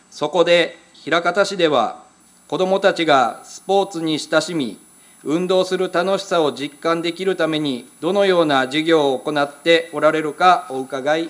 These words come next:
たします。えー、二つ目に、子どもの居場所づくりの推進についてお伺いいたします。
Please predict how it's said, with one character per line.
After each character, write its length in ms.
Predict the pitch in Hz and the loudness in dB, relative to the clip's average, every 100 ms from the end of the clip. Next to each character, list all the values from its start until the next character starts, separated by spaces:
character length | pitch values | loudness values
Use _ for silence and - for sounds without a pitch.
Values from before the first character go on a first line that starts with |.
| 117 | -10
た 140 | 113 117 | -12 -12
し 140 | 117 | -10
ま 160 | 113 98 | -12 -12
す。 280 | - - - _ _ _ _ _ _ _ _ - _ - _ - - _ | -16 -20 -20 _ _ _ _ _ _ _ _ -20 _ -20 _ -20 -20 _
え 100 | 104 | -12
ー、 20 | 101 | -8
二 240 | - 160 | 0 0
つ 100 | 180 | 0
目 160 | 185 190 | -2 -2
に、 240 | 151 - - _ | -4 -8 -20 _
子 140 | - 170 | -4 0
ど 100 | 190 | 2
も 140 | 190 | 2
の 300 | 196 190 - | 4 2 0
居 120 | 175 165 | -4 0
場 120 | 185 | 0
所 120 | 190 | 0
づ 160 | 190 202 | -2 -2
く 120 | 190 | -4
り 100 | 190 | -4
の 140 | 180 | -4
推 260 | 175 180 180 | -4 -6 -6
進 220 | - 180 | -6 -6
に 100 | 180 | -8
つ 160 | - 185 | -4 -4
い 80 | |
て 400 | 180 196 202 196 - | -2 0 2 0 -4
お 80 | 151 | -6
伺 320 | 147 147 139 | -4 -2 -2
い 60 | 135 | -4
い 20 | |
た 100 | 131 | -6
し 120 | - | -6
ま 140 | 131 120 | -6 -6
す。 340 | - - - | -8 -20 -20